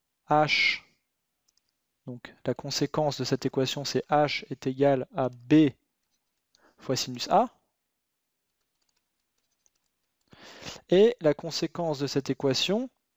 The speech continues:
c'est que H est égal à A sinus B. Donc on est d'accord que l'e-, cette expression de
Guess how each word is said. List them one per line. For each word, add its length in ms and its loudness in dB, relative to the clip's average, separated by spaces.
c'est 220 -4
que 340 2
H 580 0
est 200 0
égal 380 2
à 260 2
A 320 2
sinus 460 -4
B. 160 6
Donc 180 -2
on 60 4
est 80 6
d'accord 400 4
que 100 -2
l'e-, 240 0
cette 280 0
expression 460 -2
de 120 2